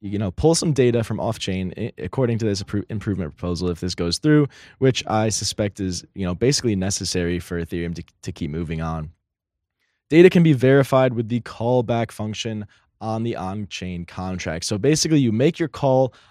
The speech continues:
on chain and it's verifiable on chain. The information you got back is verifiable on chain. So this, uh, you know, allows a centralized entity to be checked,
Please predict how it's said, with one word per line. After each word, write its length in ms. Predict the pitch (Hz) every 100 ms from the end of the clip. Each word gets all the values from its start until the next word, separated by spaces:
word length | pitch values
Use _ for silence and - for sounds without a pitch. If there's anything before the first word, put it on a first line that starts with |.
| _
on 300 | 113 113 110
chain 520 | 95 - 151 147 147 139 _
and 100 | 113
it's 120 | 110 98
verifiable 840 | 113 113 117 - 101 104 104 98
on 240 | 90 92
chain. 260 | 92 92 92
The 60 |
information 480 | 127 139 135 123 123
you 60 | 107
got 260 | 101 85
back 320 | 95 90 90 _ _ _
is 200 | 90 87
verifiable 540 | 85 87 85 85 82 85
on 140 | 82
chain. 240 | - 87
So 160 | 85 92
this, 320 | 104 147 - - - _
uh, 260 | 95 95 95
you 100 | 90
know, 120 | 98
allows 540 | 95 98 104 110 113 -
a 420 | 110 101 95 92 - -
centralized 720 | - 117 - 123 110 101 -
entity 440 | 127 113 120 123 113
to 220 | - 107
be 180 | 98 101
checked, 520 | - 110 - -